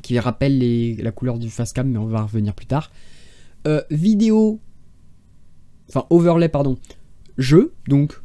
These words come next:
un petit rouge, voilà, un petit rouge sobre, un petit peu néon, voilà, comme tous les autres d'ailleurs, hein. On part sur un thème néon. Euh, voilà, donc, euh, assez simple, je pense.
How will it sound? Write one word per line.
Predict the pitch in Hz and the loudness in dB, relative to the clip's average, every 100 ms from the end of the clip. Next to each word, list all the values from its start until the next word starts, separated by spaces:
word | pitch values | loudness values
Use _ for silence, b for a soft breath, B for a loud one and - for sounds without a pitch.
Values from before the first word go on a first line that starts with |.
| - | -6
un | - | -4
petit | 170 233 | 2 4
rouge, | 147 156 190 196 | 4 2 2 2
voilà, | 143 131 | 2 2
un | 143 | 0
petit | 139 - | -2 -2
rouge | 135 127 147 135 | -2 0 -2 -2
sobre, | - 127 139 117 | -2 -2 -2 -4
un | 120 | -8
petit | - | -6
peu | 147 160 | -2 2
néon, | 156 151 147 156 208 | 4 4 4 4 0
voilà, | 156 131 117 143 - - - - | 2 2 2 -2 -8 -20 -20 -2
comme | 143 | -2
tous | 139 147 | 2 0
les | 139 | 2
autres | 165 | 2
d'ailleurs, | 123 143 123 | 0 0 -4
hein. | 123 - - - - - - - 113 | -8 -14 -20 -20 -18 -14 -12 -8 -6
On | |
part | 127 123 | -6 -4
sur | 117 | -4
un | |
thème | 110 113 | -4 -2
néon. | 107 120 b b b b b b - 139 | -4 -6 b b b b b b -10 -4
Euh, | 135 131 131 | -2 0 0
voilà, | 127 113 113 | -2 -2 -2
donc, | 127 113 110 | -2 -4 -4
euh, | 104 104 98 87 78 - - - | -6 -6 -8 -10 -14 -20 -20 -16
assez | 123 127 | -8 -4
simple, | 123 - - - - - - - - - - - - - | -4 0 -2 -2 -10 -20 -20 -20 -20 -20 -20 -20 -20 -20
je | - | -20
pense. | - 92 - - | -10 -8 -8 -10